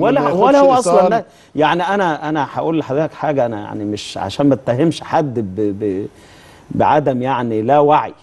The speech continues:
Speaker 1: او لا ابدا، لكن اللي هي القصه هو ده اللي موجود، ده ثقافه المجتمع اللي موجوده عندنا. ثقافه المجتمع اللي هو ما هوش قادر يحافظ على متطلبات، على حقوقه.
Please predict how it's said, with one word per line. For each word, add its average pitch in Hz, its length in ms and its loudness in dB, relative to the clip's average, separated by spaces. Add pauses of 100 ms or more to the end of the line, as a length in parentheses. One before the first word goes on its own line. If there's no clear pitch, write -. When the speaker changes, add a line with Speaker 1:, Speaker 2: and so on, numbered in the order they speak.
(140)
Speaker 1:
او 107 140 -8 (180)
لا 165 180 -2 (100)
ابدا، 135 400 -2
لكن 120 320 0
اللي 117 200 2
هي 117 80 6
القصه 170 420 -2
هو 131 240 2
ده 170 120 4
اللي 147 140 2
موجود، 95 400 -6
ده 156 220 2
ثقافه 160 540 -2
المجتمع 131 480 -2
اللي 120 120 -2
موجوده 120 380 0
عندنا. 98 300 -4 (560)
ثقافه - 420 0
المجتمع 185 680 0
اللي 143 180 4
هو 196 240 4
ما 170 100 0
هوش 196 320 0
قادر 202 360 2
يحافظ 185 600 -4
على 208 400 2
متطلبات، 160 680 -2
على 160 180 0
حقوقه. 240 440 0